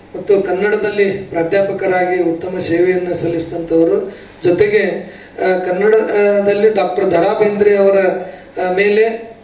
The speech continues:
ಮೊದಲ ಪಿ ಎಚ್ ಡಿಯನ್ನು ಮಾಡಿದಂಥವರು, ಆ, ಅವರ ತಾಯಿಯಂಥವರು. ಆ, ಆ, ರುಕ್ಮಿಣಿ, ಡಾಕ್ಟರ್ ರುಕ್ಮಿಣಿ ಪರ್ವತಿ ಅವರ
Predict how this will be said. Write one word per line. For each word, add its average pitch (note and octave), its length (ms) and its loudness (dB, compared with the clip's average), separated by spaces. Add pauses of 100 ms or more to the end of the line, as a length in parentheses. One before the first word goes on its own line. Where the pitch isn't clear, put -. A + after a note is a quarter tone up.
ಮೊದಲ G3+ 320 0
ಪಿ A3 140 2
ಎಚ್ G#3 280 2
ಡಿಯನ್ನು G3 280 2
ಮಾಡಿದಂಥವರು, F3 880 -2 (760)
ಆ, F3 180 2
ಅವರ F3 180 4
ತಾಯಿಯಂಥವರು. F3 920 2 (420)
ಆ, F3 320 2
ಆ, F3 440 0
ರುಕ್ಮಿಣಿ, A3 520 2
ಡಾಕ್ಟರ್ F#3 340 0
ರುಕ್ಮಿಣಿ G#3 320 2
ಪರ್ವತಿ G3 480 2
ಅವರ F3+ 220 2